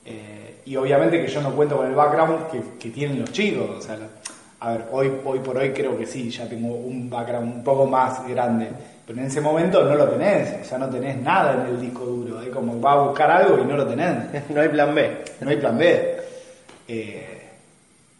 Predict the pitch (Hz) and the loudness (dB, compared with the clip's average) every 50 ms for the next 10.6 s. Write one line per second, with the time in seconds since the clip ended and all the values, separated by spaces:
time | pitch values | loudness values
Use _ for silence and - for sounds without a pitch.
0 | _ _ - - 156 156 180 185 - - 170 170 160 143 131 135 135 - - - | _ _ -4 0 2 6 6 6 6 6 6 6 6 6 6 4 4 4 4 0
1 | - - 113 123 135 143 139 139 131 - 135 135 135 127 - - 139 147 143 147 | -2 -2 -2 2 4 4 6 6 4 4 2 0 0 -2 -4 0 2 4 4 4
2 | 135 127 135 135 131 135 127 127 123 113 - 117 110 - 113 120 135 - - 131 | 4 2 0 -2 -2 -2 -4 -6 -6 -8 -8 -10 -10 -6 -4 -4 -2 -2 -2 -2
3 | 120 113 110 110 110 113 113 113 - - 127 123 120 123 120 131 135 135 135 123 | -2 -4 -4 -4 -8 -10 -10 -12 -10 -8 -6 -6 -4 -4 0 2 2 2 2 2
4 | 120 117 117 - 135 131 - - 131 117 113 110 120 120 117 117 113 113 117 - | 0 -4 -4 -4 -4 -4 -2 -4 -4 -4 -4 -4 -4 -4 -2 -2 -4 -4 -8 -12
5 | - - - - _ _ _ _ _ _ _ _ _ - 131 131 127 117 - 123 | -16 -20 -20 -20 _ _ _ _ _ _ _ _ _ -12 -8 -8 -8 -8 -8 -10
6 | 123 117 117 131 143 139 139 139 139 156 170 - - - - - - - - _ | -10 -10 -6 -2 -2 0 0 0 -2 -4 -4 -8 -10 -16 -18 -20 -20 -20 -20 _
7 | _ _ - 123 113 117 113 113 123 123 123 120 120 131 131 131 135 135 131 135 | _ _ -14 -12 -10 -10 -10 -8 -6 -6 -4 -2 0 0 2 2 2 0 0 0
8 | 139 139 139 143 147 156 156 175 180 165 - 127 131 135 139 139 - 123 - 117 | -4 -4 -2 2 4 6 6 6 6 4 4 2 2 2 2 2 2 -2 -2 -2
9 | 120 123 139 139 139 135 - - - - - 123 120 113 110 110 113 113 113 117 | 0 2 2 2 2 0 -2 -6 -10 -12 -12 -10 -10 -10 -10 -12 -12 -10 -8 -8
10 | 113 110 - 110 110 110 110 107 113 110 - - | -8 -8 -8 -10 -10 -10 -10 -10 -10 -10 -10 -12